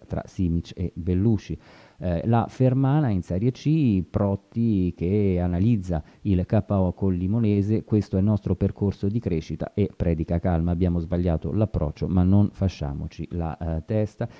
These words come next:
Andiamo a parlare di San Benedettese, il titolo "Si punta sul transfer finalmente arrivato per Bekaert, dopo mesi di attesa il diciottenne belga, classe duemilaquattro, può scendere in campo, un'arma in più per mister Prosperi". Poi nell'articolo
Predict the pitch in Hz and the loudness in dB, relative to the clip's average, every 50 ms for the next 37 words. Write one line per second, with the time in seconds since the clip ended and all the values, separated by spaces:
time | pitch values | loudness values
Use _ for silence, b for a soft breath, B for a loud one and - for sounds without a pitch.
0 | B B B 92 87 98 95 92 85 - - 87 92 101 98 90 90 85 85 80 | B B B -2 0 2 2 2 0 0 -2 -2 0 0 0 0 0 -2 -2 -4
1 | - - 92 92 87 90 87 92 104 123 120 - 113 131 143 135 110 90 - - | -4 -4 -4 -2 -2 -2 -2 -2 -2 -4 -4 -4 -2 -2 -2 0 -2 -4 -4 -4
2 | 90 87 - 82 69 - - - 98 87 - 107 107 98 - 85 - - 107 104 | -8 -6 -4 -6 -8 -8 -8 -10 -10 -6 -4 -2 -2 -2 -2 -4 -6 -4 -2 -2
3 | 98 - - - 104 104 98 - - 85 82 - - - 127 123 110 104 98 98 | -2 -2 -2 0 0 0 0 0 -2 -6 -6 -6 -4 -2 2 4 4 6 6 6
4 | 95 92 - - - - 104 92 92 92 92 90 87 80 - 85 - 98 90 82 | 4 2 0 -2 -2 -2 -2 0 0 0 0 -2 -2 -2 -4 -4 -2 -2 -2 -2
5 | - - 95 98 120 110 90 80 - - 85 85 87 90 87 - - 98 85 80 | -4 -8 -6 -2 0 0 0 0 0 0 0 0 0 0 -2 -2 -2 -2 -2 -2
6 | 76 - 82 80 92 95 85 85 80 80 80 - - 101 92 87 82 78 76 78 | -2 -2 0 2 2 2 2 2 0 0 0 0 0 0 2 2 2 0 0 -2
7 | - 78 - - 92 87 82 80 78 92 98 92 85 78 - - - 90 87 85 | -4 -6 -4 -2 -2 0 0 0 0 2 2 0 0 -2 -6 -4 -2 -2 -2 -2
8 | - - 82 80 78 78 80 78 80 - 82 80 78 - - 78 - - 110 110 | -2 -2 -2 0 0 0 0 -2 -2 -2 -2 -4 -4 -4 -8 -10 -6 -4 -4 -4
9 | 98 - - 98 90 90 85 82 80 80 82 78 - 82 73 73 76 78 - 80 | -4 -4 -4 -2 -2 -2 -2 -2 -2 -2 -2 -2 -2 -4 -4 -2 -4 -4 -6 -8
10 | B B B B B - 131 120 107 104 101 101 101 95 92 92 - 87 82 82 | B B B B B 0 2 2 4 4 4 2 2 2 -2 -4 -4 -4 -4 -4
11 | 85 85 82 - - 85 - - - 107 113 131 - - 95 80 78 - 73 76 | -4 -4 -4 -4 -6 -8 -6 -4 -4 -2 -2 -2 -2 -4 -6 -6 -6 -6 -6 -6
12 | 80 87 95 90 - - 80 80 - 76 76 | -2 0 0 0 0 -2 -4 -4 -2 -2 -4